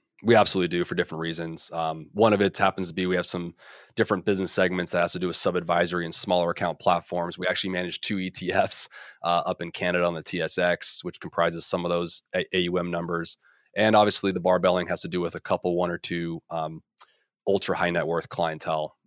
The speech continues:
But we, we tend to believe we're right in that core millionaire area of one to two is, you know, our service level. But because of our business segments and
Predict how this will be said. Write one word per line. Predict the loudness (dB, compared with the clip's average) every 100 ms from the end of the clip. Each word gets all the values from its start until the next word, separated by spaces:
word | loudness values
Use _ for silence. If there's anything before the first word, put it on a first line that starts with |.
| 0
But | 2 2 _
we, | 0 2 2 2
we | 0 2
tend | 2 4
to |
believe | 4 4 2 2
we're |
right | 4 4
in | 2
that | -4
core | 0 0
millionaire | 2 0 2 0 0 _ _ 2
area | 4 6 4
of | 2
one | 0 -2
to |
two | -2 2 2 2 -4 _ -4
is, | -2 0 0 2 0 -2
you | -2
know, | 0
our | 0
service | 2 2 2
level. | 2 2
But | 2 0 -2 -4
because | 2 4
of | 4
our |
business | 4 2 4 6
segments | 4 2 0 0 0
and | 0 -2 -2 -4